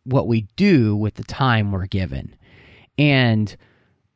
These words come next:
what we see here is, is Merrick being somebody who is willing to do whatever it takes to make sure that he's the one that prospers. And, you know, the immortals,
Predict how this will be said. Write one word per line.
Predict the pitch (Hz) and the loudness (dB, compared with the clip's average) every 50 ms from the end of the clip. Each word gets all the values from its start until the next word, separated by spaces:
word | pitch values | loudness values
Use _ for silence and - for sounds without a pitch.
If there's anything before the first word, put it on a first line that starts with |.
| _ _ _ _ | _ _ _ _
what | - 156 160 143 95 | -2 0 0 0 2
we | 139 143 135 | 2 2 2
see | 120 - 147 143 127 | 2 2 0 0 0
here | 123 - 190 220 240 202 165 151 160 - | -2 -2 -2 0 0 0 0 -2 -4 -4
is, | - - 139 131 135 131 135 - - - - | -4 -2 -2 0 0 -2 -4 -6 -10 -12 -6
is | - 143 143 139 135 123 - | -2 0 0 0 0 -2 -2
Merrick | 135 131 131 143 156 165 165 - - - | -2 0 2 2 2 2 0 -2 -2 -2
being | 156 156 160 160 | -2 -2 0 -2
somebody | - - 160 160 170 165 165 165 | -2 -2 -2 0 0 0 2 2
who | 156 170 160 165 160 156 - | 2 2 2 2 2 0 0
is | - 151 143 127 | 0 0 0 0
willing | 127 127 147 156 165 170 175 160 | -2 -2 -2 -2 -2 -2 -2 -4
to | 160 | -2
do | 147 156 160 160 | 0 0 0 2
whatever | 156 151 147 160 160 170 151 | 2 2 0 0 0 -2 -2
it | - | -2
takes | - 160 156 151 - - - - - - _ _ _ _ _ - | -2 -2 -2 -2 -2 -6 -10 -12 -14 -14 _ _ _ _ _ -4
to | - 143 139 135 127 - | 0 2 2 2 2 0
make | 127 139 139 - - | 0 0 0 -2 -2
sure | - - - 143 143 135 | -4 -4 -2 0 0 0
that | 123 - - | 0 -2 -4
he's | - - 147 151 156 151 151 | -6 -6 -4 -4 -4 -4 -2
the | - 147 | 0 2
one | 131 123 120 117 110 | 2 2 2 0 0
that | - - | -4 -4
prospers. | - - 95 95 98 - - - - - - - - - _ _ _ _ _ - - - - - _ - | -4 -4 -4 -4 -6 -10 -12 -12 -12 -12 -12 -14 -16 -20 _ _ _ _ _ -20 -20 -20 -20 -10 _ 0
And, | 127 123 120 120 117 117 113 110 104 - - _ | 2 2 4 4 2 2 0 -2 -4 -8 -12 _
you | - 123 120 | -2 0 0
know, | 117 117 | 0 0
the | 110 117 | 0 0
immortals, | 120 131 156 190 220 208 170 139 120 117 117 117 117 - - - | 0 0 0 0 0 2 2 0 0 0 0 -2 -4 -6 -8 -14